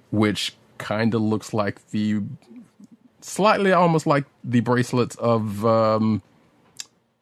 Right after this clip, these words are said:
uh, from the ones from the, the recent Miss Marvel trailer, but more closely a kind of truncated,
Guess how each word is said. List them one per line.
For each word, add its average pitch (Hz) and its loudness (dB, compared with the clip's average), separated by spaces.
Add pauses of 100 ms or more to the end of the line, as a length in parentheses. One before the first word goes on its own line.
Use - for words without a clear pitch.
(320)
uh, 104 -2
from 113 2
the 107 2
ones 110 2
from 110 0
the, 101 -4
the 101 -6
recent 101 -2
Miss 98 -6
Marvel 117 0
trailer, 123 2
but 107 0
more 107 2
closely 101 -4
a 92 -6
kind 95 -2
of 87 -6
truncated, 95 -4